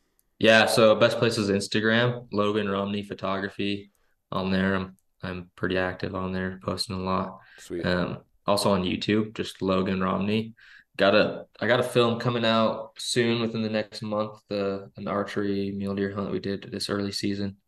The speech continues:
Speaker 2: That's the one we did
Speaker 1: Um,
Speaker 2: with Kobe, right?
Speaker 1: Yep.
Speaker 2: Nice.
Speaker 1: Kobe and Kincaid, they filmed it, so
Speaker 2: Sweet.
Speaker 1: yeah, we're just working on editing that right now, but yeah.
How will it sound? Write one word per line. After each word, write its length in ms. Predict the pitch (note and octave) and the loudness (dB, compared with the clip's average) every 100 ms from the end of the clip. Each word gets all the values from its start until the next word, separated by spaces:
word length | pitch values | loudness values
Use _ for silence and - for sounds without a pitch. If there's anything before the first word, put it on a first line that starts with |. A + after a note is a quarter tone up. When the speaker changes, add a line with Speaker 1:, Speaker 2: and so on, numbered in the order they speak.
| - | -4
Speaker 2:
That's 180 | A2 G#2+ | -2 0
the 40 | A#2 | 0
one 40 | |
we 40 | G#2 | 2
did 80 | G2+ | 0
Speaker 1:
Um, 60 | F#2 | 0
Speaker 2:
with 80 | F2+ | 0
Kobe, 280 | G2+ G2 E2+ | 0 0 -2
right? 280 | F2+ G2 - _ _ _ - | -4 -4 -8 _ _ _ 2
Speaker 1:
Yep. 460 | A2+ A2+ A2 - - _ - | 4 4 0 -8 -14 _ -10
Speaker 2:
Nice. 340 | F2+ D#2+ - | -8 -6 -4
Speaker 1:
Kobe 340 | - A#2 A#2+ A#2+ | 2 4 6 4
and 80 | A2+ | 2
Kincaid, 640 | G#2+ - A2 G#2+ G#2+ - _ _ _ _ - | -4 -2 0 2 -2 -6 _ _ _ _ -10
they 100 | - | -8
filmed 340 | - G2 G2 | -4 -2 0
it, 240 | G2+ - - | 0 0 -2
so 360 | A2 - - - - | -4 -6 -8 -14 -20
Speaker 2:
Sweet. 320 | - G#2+ A2 - _ _ _ - - | -10 -8 -8 -10 _ _ _ -20 -10
Speaker 1:
yeah, 140 | - - | -6 -4
we're 200 | G#2+ - | -2 -2
just 200 | G2 - | -4 -2
working 220 | G#2 G2+ G2 | -2 0 -2
on 80 | F#2+ | 0
editing 360 | G2 F#2+ G2 G2 | 0 -2 -4 -6
that 140 | F#2+ | -6
right 140 | - G2+ | -8 -8
now, 240 | G2+ G2+ | -10 -10
but 260 | - - - - | -10 -10 -10 -4
yeah. 160 | C3 | -4